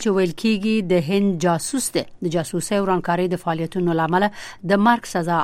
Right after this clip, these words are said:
اورولې ده. دا یو ډیر نادر اقدام دی او احتمال لري چې د دواړو خواو ترمنځ د تاوتریخوالي اور ته لمن ووهي. پاکستاني مامورین وایي کلیشان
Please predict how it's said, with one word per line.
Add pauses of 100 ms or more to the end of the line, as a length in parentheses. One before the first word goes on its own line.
(100)
اورولې
ده. (640)
دا
یو (160)
ډیر
نادر (160)
اقدام
دی (280)
او
احتمال
لري
چې
د
دواړو
خواو
ترمنځ
د
تاوتریخوالي
اور
ته
لمن
ووهي. (840)
پاکستاني
مامورین
وایي (380)
کلیشان